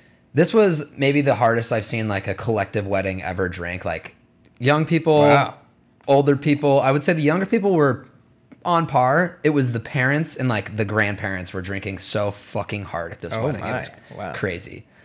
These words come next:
Speaker 1: Everybody's wasted. Go out to this bridge. There's probably, like, a hundred fifty people out there. One of the girls falls through.
Speaker 2: No.
Speaker 1: And, like, but that's, like, just her one leg. She, like, slips through one leg. It
Speaker 2: Mm-hmm.
Speaker 1: fucks her leg up.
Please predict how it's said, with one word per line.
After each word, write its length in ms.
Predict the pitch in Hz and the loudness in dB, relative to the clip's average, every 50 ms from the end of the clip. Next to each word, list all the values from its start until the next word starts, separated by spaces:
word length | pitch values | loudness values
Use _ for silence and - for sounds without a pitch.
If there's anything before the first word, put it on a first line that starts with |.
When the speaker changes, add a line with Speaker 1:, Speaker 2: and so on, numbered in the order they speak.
| - - _ _ - | -20 -20 _ _ 0
Speaker 1:
Everybody's 400 | 143 165 170 165 151 131 113 101 | 2 2 4 4 4 2 2 -2
wasted. 500 | 104 98 98 - - 107 98 95 95 - _ _ _ _ _ _ _ _ | -4 -6 -6 -6 -6 -6 -6 -6 -8 -12 _ _ _ _ _ _ _ _
Go 100 | - 147 | 4 4
out 100 | 156 147 - | 4 4 4
to 60 | 143 | 0
this 120 | 131 127 | -4 -4
bridge. 280 | 127 - 123 117 113 107 | -2 0 0 0 0 0
There's 80 | 110 107 | -2 -2
probably, 260 | - 139 131 127 123 | 0 0 2 2 2
like, 120 | 117 113 113 | 2 2 0
a 60 | 107 | 0
hundred 240 | 127 139 135 127 117 | 0 0 0 0 0
fifty 180 | 127 107 - 104 | -2 -4 -4 -6
people 220 | 101 82 92 95 | -10 -8 -6 -4
out 160 | 92 92 90 | -4 -4 -4
there. 300 | - 98 92 95 95 92 - _ _ _ _ _ _ _ _ _ _ _ _ _ _ _ _ | -4 -2 -2 -2 -4 -6 -10 _ _ _ _ _ _ _ _ _ _ _ _ _ _ _ _
One 220 | - 120 123 135 139 | -2 0 2 2 4
of 60 | 143 | 4
the 100 | 143 139 | 2 2
girls 560 | 123 127 127 120 120 120 117 113 113 - - - _ _ _ _ _ _ _ _ _ | 2 4 4 4 4 4 4 2 -2 -6 -12 -18 _ _ _ _ _ _ _ _ _
falls 400 | - - - 131 120 117 110 101 - | -10 -2 2 2 2 2 2 -2 -4
through. 340 | - 135 - 82 - - - _ _ _ _ _ _ _ _ _ | -6 -6 -6 -6 -6 -8 -12 _ _ _ _ _ _ _ _ _
Speaker 2:
No. 540 | - 123 120 120 120 110 92 65 50 - 69 - | -4 -2 -2 0 0 -2 -4 -6 -8 -10 -6 -2
Speaker 1:
And, 220 | 135 131 127 120 | 0 0 2 2
like, 340 | 113 107 98 95 - - - _ _ _ _ _ - 127 127 - _ _ _ _ _ _ - 131 - | 2 2 2 0 -2 -8 -16 _ _ _ _ _ -16 -16 -16 -16 _ _ _ _ _ _ -16 -4 2
but 340 | - 143 143 135 117 107 - - | 4 6 6 6 4 2 0 -4
that's, 260 | 123 127 127 117 - | -2 0 0 2 4
like, 200 | - 143 127 120 | 4 4 4 4
just 280 | 98 - 147 143 - - | 4 4 4 4 4 2
her 140 | - 170 151 | 2 2 4
one 280 | 131 127 123 120 117 | 4 4 2 2 2
leg. 220 | 110 101 92 90 87 | 0 0 0 -2 -4
She, 140 | - - 113 | -4 -2 -2
like, 160 | 104 95 - | -2 -2 -2
slips 520 | - - - - - 131 135 143 139 - - | -4 -8 -8 -4 0 0 0 0 0 -4 -2
through 300 | - 135 127 123 120 120 | 0 2 4 4 4 4
one 260 | 117 117 120 123 120 | 4 2 2 4 4
leg. 320 | 110 104 95 95 143 139 | 4 4 4 2 0 0
It 120 | 123 135 135 | 0 0 0
Speaker 2:
Mm-hmm. 300 | 120 117 - - - 131 | -2 -6 -6 -4 0 2
Speaker 1:
fucks 200 | 127 127 - - | 2 2 0 -2
her 120 | - 139 123 | -2 -2 0
leg 240 | 107 104 101 95 92 | 0 0 0 -2 -2
up. 320 | 87 78 76 - _ - | -6 -8 -8 -10 _ -20